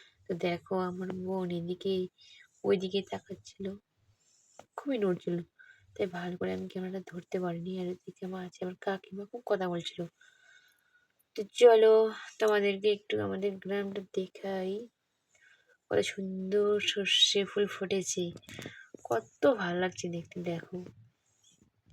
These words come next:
আর সর্ষে ফুল কার কার ভালো লাগে? আমার তো খুবই ভালো লাগে। তো চলো, তোমাদের সাথে কথা বলতে চলে এসেছি রাস্তায়। রাস্তাটা দেখ-, রাস্তাটা দেখো, কত সুন্দর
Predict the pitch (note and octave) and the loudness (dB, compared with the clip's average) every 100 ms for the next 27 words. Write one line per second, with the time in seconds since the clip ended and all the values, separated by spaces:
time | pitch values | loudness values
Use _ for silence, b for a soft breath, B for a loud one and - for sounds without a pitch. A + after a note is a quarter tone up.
0 | - _ _ _ _ _ - G3 - A3+ | -20 _ _ _ _ _ -16 -10 -8 -2
1 | G#3+ - - - - G#3+ A3 - G#3 F#3+ | 2 2 0 -6 -6 -2 -2 0 -4 -2
2 | G#3+ G#3 G3+ G3 F#3+ G3 G#3 G3+ - - | -6 -6 -6 -6 -8 -10 -12 -12 -8 -8
3 | - B3 A#3 F#3+ F3+ F3 F3+ F3+ E3+ b | -6 -2 -2 -2 -4 -8 -12 -12 -14 b
4 | b b b b _ - G#3+ - - G#3 | b b b b _ -8 -8 0 2 2
5 | D4+ A3 A3 _ _ - _ _ _ _ | -2 -6 -12 _ _ -20 _ _ _ _
6 | _ _ _ _ _ _ - - G#3+ G3+ | _ _ _ _ _ _ -20 -8 -4 -2
7 | G3 G3 G3 F#3+ G3 G3 G3 F#3+ G3 F#3+ | -4 -6 -6 -8 -8 -6 -8 -8 -8 -8
8 | F#3 _ G3 F#3+ G3 F#3 _ - G3 G3+ | -10 _ -10 -6 -6 -8 _ -16 -16 -16
9 | b b b b b b _ _ - G#3 | b b b b b b _ _ -12 -10
10 | - - - F#3 G3 - _ _ _ - | -10 -10 -8 -8 -8 -10 _ _ _ -2
11 | B3+ A#3+ A3 - A3 G#3 A3 G#3 A3 G#3+ | -2 0 -4 -2 -2 -2 -6 -6 -8 -4
12 | A3 G#3 G#3 - A3 | -2 -2 -6 -6 -2